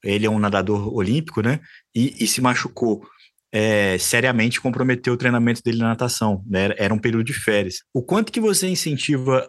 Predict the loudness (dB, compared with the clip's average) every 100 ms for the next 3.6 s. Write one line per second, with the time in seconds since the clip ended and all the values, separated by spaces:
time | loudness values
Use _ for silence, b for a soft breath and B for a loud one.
0 | _ -12 -6 -2 -2 0 0 0 -2 -2
1 | -2 -2 -6 -2 -2 0 -2 0 -2 0
2 | 0 0 0 0 2 2 0 -2 -4 0
3 | 0 0 0 0 0